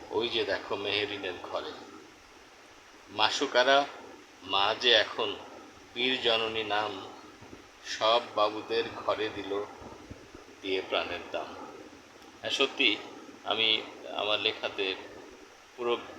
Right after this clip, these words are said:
ঘটনাগুলি তুলে আনার চেষ্টা করেছি। আর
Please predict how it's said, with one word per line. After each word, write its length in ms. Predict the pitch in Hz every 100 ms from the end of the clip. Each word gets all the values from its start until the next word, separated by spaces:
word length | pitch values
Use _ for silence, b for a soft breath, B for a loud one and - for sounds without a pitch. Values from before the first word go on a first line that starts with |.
| - - - -
ঘটনাগুলি 520 | 104 107 110 113 110 101 - -
তুলে 200 | 98 98
আনার 160 | 95 95
চেষ্টা 280 | 101 - 101
করেছি। 460 | 95 87 - 92 82 - - - - 82
আর 220 | 87